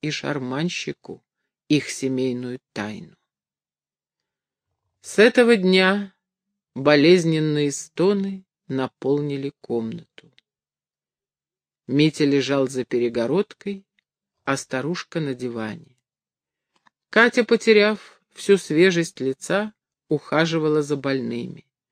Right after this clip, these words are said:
Но каждое утро она их оставляла на несколько часов. Больные ждали с нетерпением ее возвращения.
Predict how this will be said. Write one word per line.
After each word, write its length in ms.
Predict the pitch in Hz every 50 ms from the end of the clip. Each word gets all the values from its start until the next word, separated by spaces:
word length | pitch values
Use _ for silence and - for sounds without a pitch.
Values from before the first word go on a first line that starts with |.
| _ _ _ _ _ _ -
Но 160 | 147 156 160
каждое 480 | - - 185 185 175 165 180 185 180
утро 580 | 175 175 190 208 202 - 185 185 185 185 185 - -
она 280 | - 143 143 143 147
их 200 | 151 151 - -
оставляла 720 | 151 143 - - - 139 135 135 127 131 151 180 196 190 190
на 160 | 180 151 123
несколько 640 | 123 123 123 131 135 - - - 143 143 - - 143
часов. 520 | - - 143 143 - - - - 113 120 _ _ _ _ _ _ _ _ _ _ _ _ _ _ _ _ _ _ _ _ _ -
Больные 500 | - 127 135 139 135 139 151 160 160 160
ждали 400 | 147 139 135 139 147 156 156 151
с 140 | 147 - -
нетерпением 880 | 156 147 - - 156 143 - _ - 170 170 160 139 135 127 123 127 131
ее 240 | 131 131 131 127
возвращения. 960 | 123 135 127 135 127 131 131 135 - - - - 123 120 117 123 131 127 - -